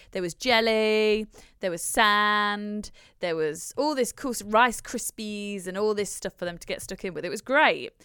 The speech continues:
But then there was cold beans. And obviously, the cold beans was the,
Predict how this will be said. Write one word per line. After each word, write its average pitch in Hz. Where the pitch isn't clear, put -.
But -
then 247
there 294
was 311
cold 240
beans. -
And 247
obviously, 196
the 196
cold 247
beans 214
was 180
the, 190